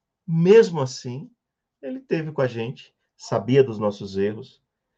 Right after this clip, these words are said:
Quando ele diz pra Pedro assim: "Pedro, Pedro", o diabo, né, na figura do, das dificuldades humanas,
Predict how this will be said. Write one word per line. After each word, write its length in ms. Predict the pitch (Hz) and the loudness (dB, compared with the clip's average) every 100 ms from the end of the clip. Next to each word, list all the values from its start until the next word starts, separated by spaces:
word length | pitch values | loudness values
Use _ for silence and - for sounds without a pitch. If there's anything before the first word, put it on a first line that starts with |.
| _ - | _ -10
Quando 160 | 123 117 | -4 -2
ele 120 | 120 | -2
diz 200 | 117 120 | -4 -4
pra 160 | 117 107 | -2 -2
Pedro 320 | 117 104 101 | -2 -2 -2
assim: 420 | 101 - 95 - _ _ _ _ _ _ _ | -4 -6 -8 -10 _ _ _ _ _ _ _
"Pedro, 500 | 123 139 123 110 - | 0 0 -2 -6 -6
Pedro", 500 | 101 101 95 101 101 - _ _ _ | -4 -4 -4 -8 -12 -16 _ _ _
o 300 | - 110 104 | -12 -8 -6
diabo, 540 | 104 123 110 104 98 | 0 4 6 4 -2
né, 100 | 101 | -6
na 120 | 117 110 | -6 -8
figura 420 | - 104 104 104 | -8 -4 -2 -2
do, 360 | 95 101 - - - - | -6 -12 -14 -20 -20 -14
das 220 | 104 101 | -8 -6
dificuldades 640 | 113 113 - 101 104 95 | -8 -14 -10 -2 -2 -2
humanas, 500 | 104 101 98 95 - | -8 -6 -6 -10 -14